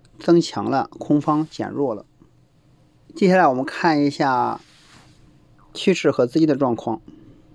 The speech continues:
趋势来看呢，还是属于下跌的，今天刚翻青色，然后庄家也明显在减少。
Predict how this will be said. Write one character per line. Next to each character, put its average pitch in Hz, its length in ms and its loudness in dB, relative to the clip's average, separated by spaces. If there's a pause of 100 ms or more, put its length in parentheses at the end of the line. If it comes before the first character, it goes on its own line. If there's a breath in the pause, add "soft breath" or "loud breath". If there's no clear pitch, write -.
(280)
趋 - 200 0
势 208 140 2
来 135 100 6
看 147 280 2
呢， 123 120 4
还 117 220 -2
是 151 240 2
属 117 260 -4
于 123 380 0 (920 soft breath)
下 135 180 -2
跌 147 160 4
的， 131 180 0 (560)
今 151 200 2
天 147 260 2 (100)
刚 151 240 2
翻 156 200 0
青 165 180 2
色， - 240 -2 (880 soft breath)
然 131 100 0
后 135 80 2
庄 165 200 4
家 175 160 4
也 123 180 4
明 120 220 2
显 113 180 -4
在 127 140 0
减 117 240 -6
少。 - 240 -8